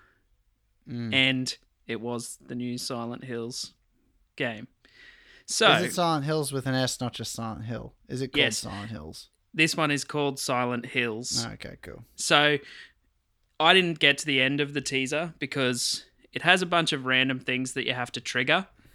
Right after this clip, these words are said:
Speaker 2: and there was a lot of people that couldn't get it to work. And I literally spent probably, over the couple of days that I played it, I probably spent, I reckon, at least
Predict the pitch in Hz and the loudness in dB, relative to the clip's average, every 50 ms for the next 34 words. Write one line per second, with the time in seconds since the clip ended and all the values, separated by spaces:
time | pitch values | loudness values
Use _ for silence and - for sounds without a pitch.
0 | - - - _ _ _ - 143 139 135 131 131 127 127 - - - - _ _ | -20 -20 -20 _ _ _ 6 8 8 8 6 4 0 -4 -6 -8 -8 -14 _ _
1 | _ _ - 139 143 135 139 139 135 135 147 147 135 143 131 131 127 139 135 135 | _ _ 2 2 2 2 0 2 2 4 2 2 2 2 2 2 2 0 -2 0
2 | 135 139 123 - - _ _ _ _ _ _ _ _ _ _ - - _ _ _ | 0 0 0 0 -2 _ _ _ _ _ _ _ _ _ _ -20 -20 _ _ _
3 | - - - - 185 160 160 139 143 139 131 127 - - 131 123 120 123 139 180 | -14 -8 -2 0 0 0 4 4 6 6 6 4 2 0 0 2 4 4 4 4
4 | 214 - - - - - - - - - - _ _ _ _ - 147 151 156 170 | 2 0 -4 -12 -20 -20 -20 -20 -20 -20 -20 _ _ _ _ 2 4 4 6 6
5 | 180 170 160 156 156 - 156 147 143 135 - - - 135 131 123 - - 135 135 | 4 4 4 2 0 0 0 0 0 -2 -2 0 0 0 0 0 -2 -4 -6 -4
6 | 131 131 127 120 120 120 - _ _ - 135 139 139 143 139 135 139 - _ _ | -4 -2 -2 -2 -2 -4 -6 _ _ 0 2 2 4 4 2 0 0 -6 _ _
7 | _ _ - - 147 - 139 123 123 127 120 123 123 123 - 135 131 123 117 - | _ _ -6 -6 -4 -4 -4 -2 0 0 0 0 -2 -4 -4 -4 -2 -2 -2 -4
8 | - 120 117 127 160 196 - - _ _ - _ _ _ _ _ _ _ _ _ | -4 -4 -4 -4 -4 -6 -8 -10 _ _ -20 _ _ _ _ _ _ _ _ _
9 | _ _ _ - 139 131 143 135 131 147 135 131 - - 135 127 117 - _ _ | _ _ _ -4 -2 0 0 2 2 2 2 0 0 2 2 2 2 0 _ _
10 | _ _ - 135 127 123 120 - 135 127 120 - 135 139 139 135 - - | _ _ -4 -2 -2 -2 -2 -2 -4 -6 -4 -4 -2 0 0 0 -2 -4